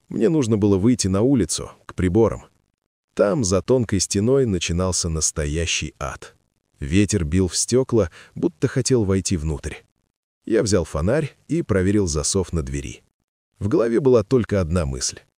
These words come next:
Зачем мы на это подписались? Неужели те деньги стоили этой темноты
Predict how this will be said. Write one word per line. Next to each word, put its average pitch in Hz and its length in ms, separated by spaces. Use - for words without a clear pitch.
Зачем 82 580
мы 117 160
на 92 180
это 90 240
подписались? - 840
Неужели 143 480
те 123 180
деньги 120 400
стоили 113 480
этой 98 240
темноты 95 680